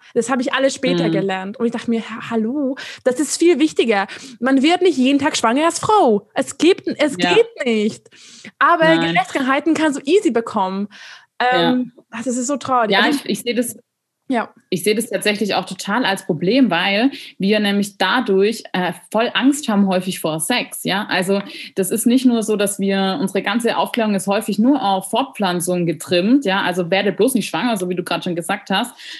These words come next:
Speaker 2: Ähm, und das sehe ich echt als Problem, weil wie du schon gesagt hast, äh, ganz viele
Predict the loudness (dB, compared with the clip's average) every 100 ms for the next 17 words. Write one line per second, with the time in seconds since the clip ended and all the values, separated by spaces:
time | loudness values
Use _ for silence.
0 | -6 0 2 2 2 0 0 0 2 0
1 | -2 -4 -4 -6 -4 -2 2 2 4 2
2 | 0 -2 -2 -2 -2 -4 -2 -2 -2 -4
3 | -16 -20 -4 -2 0 0 -2 -2 0 2
4 | 2 0